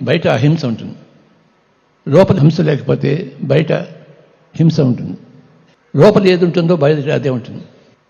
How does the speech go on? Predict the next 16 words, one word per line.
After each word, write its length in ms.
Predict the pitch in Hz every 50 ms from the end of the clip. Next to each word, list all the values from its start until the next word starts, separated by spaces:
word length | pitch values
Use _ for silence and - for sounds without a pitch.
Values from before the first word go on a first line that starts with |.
| _ _ _ _ _ _ _ _ _ _ _ _ - 160
"There 280 | 147 156 175 175 175
are 80 | 175 165 170
many 220 | 190 220 226 208 202
mansions 420 | 202 190 - - 190 165 - -
in 100 | 170 143
the 180 | 143 147 156 185 - - - - - - _ _ _ _ _ _ _ _ _ _ _ _ _ _ _ _ _ _ _ _ _ _ _ _ _ - 147
my 120 | 139 139
father's 400 | 139 147 151 160 170 139 - -
world" 280 | 135 131 120 110 95 98 - -
అన్నాడు. 300 | 123 120 117 101 - - - - - _ _ _ _ _ _ _ _ _ _ _ _ _ _ _ _ _ _ _ _ _ - _ _ _ _ _ _ _ _ _ _ _ _ _ _ _ _ -
ఎన్నో 220 | 170 165 214 233
లోకాలు 400 | 233 214 208 190 - 180 170 165
ఉన్నాయన్నాడు. 480 | 151 135 127 120 113 101 98 87 - - - - - _ _ _ _ _ _ _ _ _ _ _ _ -
ఇదొక 220 | 151 151 180 -
లోకం 300 | 175 160 185 190 196 190
అంతే. 440 | 175 156 160 160 - 143 - - -